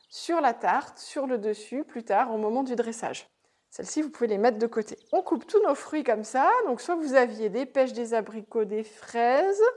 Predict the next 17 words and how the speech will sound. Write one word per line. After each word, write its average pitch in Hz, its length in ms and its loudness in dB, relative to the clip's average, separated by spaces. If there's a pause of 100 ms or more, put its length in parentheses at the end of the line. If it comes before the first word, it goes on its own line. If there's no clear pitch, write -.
(200)
les 277 140 4
framboises 262 500 4
et 220 60 2
les 214 100 -2
myrtilles, 214 420 -4
nous 208 140 -6
sommes 208 240 -10
d'accord, 180 380 -10
pas 226 160 0
besoin. 190 520 -6 (220)
Et 208 60 -4
maintenant 277 360 0
que 247 120 -8
nos 208 100 0
fruits 311 240 -6
sont 226 180 -10
prêts, 240 320 -2